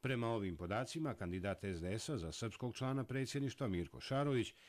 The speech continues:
osvojio je dvije stotine dvadeset četiri hiljade tristotine devedeset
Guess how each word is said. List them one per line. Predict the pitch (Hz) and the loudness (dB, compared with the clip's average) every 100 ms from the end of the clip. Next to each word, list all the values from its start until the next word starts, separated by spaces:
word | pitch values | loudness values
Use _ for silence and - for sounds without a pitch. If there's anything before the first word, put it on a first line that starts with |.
| - - - | -20 -20 -4
osvojio | 156 147 143 151 143 | -2 0 2 4 4
je | 127 | 4
dvije | 95 123 | 4 2
stotine | 110 117 107 101 | 0 -2 0 0
dvadeset | 85 90 87 85 85 | 2 2 0 0 -2
četiri | 107 110 - 117 | 0 0 0 -2
hiljade | - 131 127 104 | 0 0 2 0
tristotine | 95 90 - 92 90 85 | 0 0 0 -2 -2 -2
devedeset | 71 69 73 120 - 127 | -4 -4 0 0 2 -2